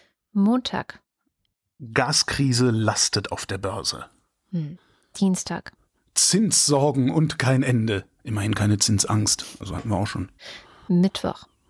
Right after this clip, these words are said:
Speaker 2: Geldpolitik beherrscht das Geschehen.
Speaker 1: Donnerstag.
Speaker 2: Die Wall Street wartet auf die Fed.
Speaker 1: Freitag.
Speaker 2: So wichtig sind jetzt die dreizehntausend Punkte.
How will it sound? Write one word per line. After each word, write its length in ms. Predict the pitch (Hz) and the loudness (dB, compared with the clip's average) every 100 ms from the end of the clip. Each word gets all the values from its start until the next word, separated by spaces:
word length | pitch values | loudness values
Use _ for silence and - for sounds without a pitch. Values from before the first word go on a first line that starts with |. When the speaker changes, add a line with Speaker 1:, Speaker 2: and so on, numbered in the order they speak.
| _ - | _ -4
Speaker 2:
Geldpolitik 1000 | 117 110 147 - - 123 98 110 98 - | 0 4 4 2 0 0 2 -2 -2 -2
beherrscht 360 | 110 110 - | 0 0 0
das 160 | 107 - | 0 0
Geschehen. 500 | 110 131 98 92 80 - _ _ _ _ _ | 0 0 0 -4 -10 -14 _ _ _ _ _
Speaker 1:
Donnerstag. 680 | 185 180 254 - - 214 - - _ - - - - - | 0 2 2 -2 -6 -10 -14 -20 _ -20 -20 -20 -6 0
Speaker 2:
Die 140 | 110 | 2
Wall 180 | 113 135 | 4 2
Street 340 | - 135 131 | 2 2 2
wartet 280 | 110 120 131 | 2 2 0
auf 140 | 120 - | -4 -2
die 120 | 139 | -4
Fed. 800 | - 147 131 117 117 - - - _ - _ _ | 0 0 2 2 0 -2 -12 -20 _ -20 _ _
Speaker 1:
Freitag. 580 | - - 254 285 - - _ _ _ - - - _ | -20 -2 -2 -2 -10 -14 _ _ _ -20 -20 -20 _
Speaker 2:
So 300 | 123 120 302 | 0 2 2
wichtig 380 | 180 - 170 - | 2 2 0 2
sind 260 | 131 117 | 0 0
jetzt 400 | 180 214 - 127 | -2 0 -2 -2
die 140 | 120 113 | -2 -2
dreizehntausend 840 | - 190 - 208 160 170 175 156 | 0 0 2 2 2 2 0 0
Punkte. 520 | - 269 156 110 92 | 0 2 2 0 -4